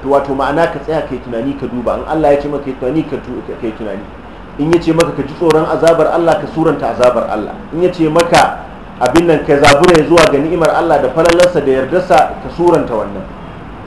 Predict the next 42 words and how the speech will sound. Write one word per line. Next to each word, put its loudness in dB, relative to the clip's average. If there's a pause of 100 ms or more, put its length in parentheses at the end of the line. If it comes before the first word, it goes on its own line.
(480)
In 2
ya 6
ce 0
maka 2
ka 2
bar 6
kaza, 4 (320)
in -2
ka 0
ji 0 (420)
kyamar 4
wannan, 2
ka -2
ji -8
kyamar 2
wannan 2
abin, 0 (320)
ka -2
ga 0
illarsa, 2 (300)
ka -6
ga 2
aibinsa. -2 (1600)
In 2
ya 6
kawo 8
maka 4
kissar 2 (100)
annabawa, 4
ka -2
yi 0
tunani 2
ka -6
ga -4 (120)
ayoyin 4
da -4
ke -10
ciki. -16 (100)
"لقد -4
كان 2
في -10
قصصهم -6